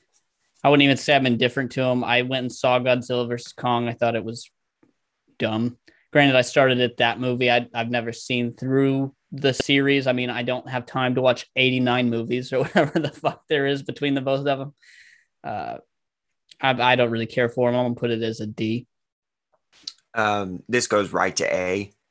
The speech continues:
Speaker 2: for me. Uh, this is my <laughs> shit. Um, I don't really go into it. It's as sort of a, um, horror. Like, it's an, it's an interesting thing to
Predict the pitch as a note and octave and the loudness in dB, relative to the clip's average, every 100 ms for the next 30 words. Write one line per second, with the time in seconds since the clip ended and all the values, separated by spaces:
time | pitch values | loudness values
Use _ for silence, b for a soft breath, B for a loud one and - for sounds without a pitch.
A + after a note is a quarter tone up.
0 | _ _ _ _ - A2+ G2+ G2+ G2+ G#2+ | _ _ _ _ 0 2 2 -2 -2 -4
1 | - G#2 F#2+ F2+ F2 E2+ F#2+ - - - | -4 0 2 0 -2 -4 -8 -10 -20 -20
2 | _ A2+ A2 G2+ E2+ - - F#2 F#2 F2+ | _ -6 -2 -4 -6 -14 -6 -2 0 0
3 | - E3 A2+ G#2 - _ G2+ G#2 G2+ G2 | -4 0 0 0 -2 _ 0 0 0 -2
4 | F#2 E2+ B B B B B - B2+ C3 | -6 -10 B B B B B -2 0 2
5 | C3 A#2+ A2 A2 G#2+ G#2 G2+ - - - | 2 2 2 2 0 0 0 -4 -6 -2
6 | F#2+ - F#2+ F#2 F2 F2+ F2 E2+ E2+ E2+ | -2 0 0 -2 0 -2 0 -4 -6 -10
7 | F2 _ _ _ _ _ _ _ _ - | -12 _ _ _ _ _ _ _ _ -20
8 | - D3 D3+ D#3 D#3+ - - - - A#2 | -4 2 4 6 4 0 -4 -4 0 0
9 | A2+ - A#2+ - B2 A2+ G2+ - G#2 G2+ | 0 -2 -4 -2 -2 -4 -4 -4 -2 -2
10 | G#2 F#2 | -2 -4